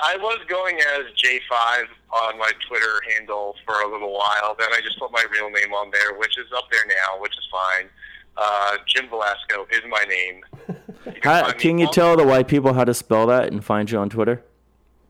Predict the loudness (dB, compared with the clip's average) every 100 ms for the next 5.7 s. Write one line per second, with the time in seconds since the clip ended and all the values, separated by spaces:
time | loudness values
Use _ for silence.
0 | _ _ -8 -2 -2 0 0 0 0 -2
1 | 0 0 0 -2 -2 -2 -4 -2 -4 -8
2 | _ -6 -2 -2 -4 -6 -4 -2 -2 -2
3 | -8 -10 -12 -4 0 0 -2 -8 _ _
4 | -2 2 2 2 -2 0 0 0 -2 -4
5 | -6 -2 0 -2 -2 -4 -4